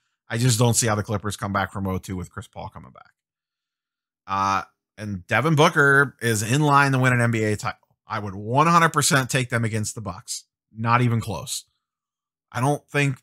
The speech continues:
the Bucks, I don't even know what's going on with the Bucks. I wanna say they're not very good, but they have talent. I think their coach is just terrible. Uh, I think that's a lot of their, their problems right now.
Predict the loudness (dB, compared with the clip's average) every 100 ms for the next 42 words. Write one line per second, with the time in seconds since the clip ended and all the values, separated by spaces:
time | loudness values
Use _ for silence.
0 | _ -4 0 0 -2 -6 -6 -6 _ _
1 | _ -18 -14 -10 -10 -10 -8 -10 -10 -14
2 | -12 -12 -12 -14 -8 -4 0 0 -2 _
3 | _ _ _ _ _ _ _ _ _ _
4 | 2 4 6 4 4 6 4 2 -4 -2
5 | 0 2 2 0 -6 _ -12 -12 _ _
6 | -4 0 0 0 -2 0 2 0 0 0
7 | 0 0 -6 _ _ -6 -6 -6 _ -10
8 | -10 -10 _ _ -12 -12 -10 -10 -10 -10
9 | -12 -20 _ -18 -18 -18 -18 -20 _ _
10 | _ _ _ _ _ -8 -4 -4 -6 -12
11 | _ _ _ -18 -10 -8 -8 -8 -6 -6
12 | -6 -10 -12 -20 -16 -16 -8 -8 -8 -10
13 | -14 -16 -14 -16 -16